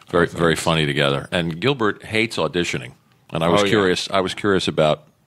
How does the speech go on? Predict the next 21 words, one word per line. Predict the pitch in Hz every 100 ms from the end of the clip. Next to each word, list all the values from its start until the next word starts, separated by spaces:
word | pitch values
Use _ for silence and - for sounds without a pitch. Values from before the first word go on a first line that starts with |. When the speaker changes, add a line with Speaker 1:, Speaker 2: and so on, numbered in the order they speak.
| _ _ _ _ - -
Speaker 1:
how | 92
you | 92
feel | - 73
about | 67 69 65
it. | - _ -
Speaker 2:
Yeah, | - 180 269 - -
no, | 123 131
I | 98 120
remember, | 139 135 127 123 120 -
uh, | - 104 98 92 82 87 - _ _ _ _ _ _ _ _ _ _
it's | - 107 - - -
really, | 98 87 87 92 123 131 117 120 113 98 92 - _ _ _ _ -
for | - 147
me, | 139 160 165
I | 120
don't | 120 139 139
have | 120 101
a |
great | - 90 95 -
memory, | 92 87 82 82 82 - -
so, | - 92 87 80